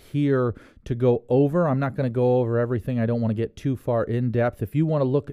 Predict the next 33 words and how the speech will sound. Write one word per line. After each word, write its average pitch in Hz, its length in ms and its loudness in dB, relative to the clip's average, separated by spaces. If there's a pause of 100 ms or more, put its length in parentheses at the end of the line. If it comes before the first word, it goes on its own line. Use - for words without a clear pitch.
deeper 135 340 0
into 139 420 -2
it, 127 80 0
I 113 80 0
would 113 140 0
highly 131 280 -2
recommend 120 460 -2
it. 107 100 -4
There 127 160 2
is 117 220 0 (340)
a 120 60 -2
lot 120 400 2
of 113 260 -2 (540)
interesting 160 680 2
stuff 117 540 0
to 120 120 -4
talk 117 380 -4
about 95 320 -4
here, 95 260 -8
but, 90 440 -8
uh, 92 200 -4 (540)
really, 139 480 4
I 110 60 2
just 113 260 -4
wanna 113 180 0
give 110 540 -4 (320)
the 98 380 -4
point 139 380 -2
blank 117 400 -2
answer, 120 380 -4
solve 120 380 -2
the 107 100 -6
problem, 113 520 -2